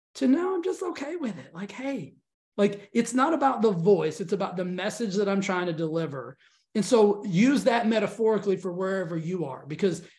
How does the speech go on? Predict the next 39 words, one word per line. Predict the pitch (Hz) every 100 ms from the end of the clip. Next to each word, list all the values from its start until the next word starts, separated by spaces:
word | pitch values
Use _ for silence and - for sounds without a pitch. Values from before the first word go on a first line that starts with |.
| -
day | 151 196
one | 262 233 220 240
will | 233
suck | 233 170 147 - - -
and | 185 180
you |
won't | 175 175 208 214
enjoy | 202 170 151
it | 139 165 175
and | 180
you | 170 185
won't | 190 202
like | 190 190 202
what | 196
you | 208
hear | - 185 185 202
or | 202 196
see | - - 175 175
or | 180 202
feel. | 202 - 202 143 127 170 - _ _ -
But | 180
if | 185
you | 240
just | 247 269 247
keep | - 247 175
doing | 180 151 110
it, | - _ _ _ _ _ -
whatever | 180 247 175 170
it | 170
is, | 160 - -
like, | 170 160
plug | - 226 240
in | 262 262 247
your | 208 220
thing, | 226 277 220 143 147 - _ _ _ _ -
it | 220 196
will | 190 220 190
get | 202 143
better. | 180 127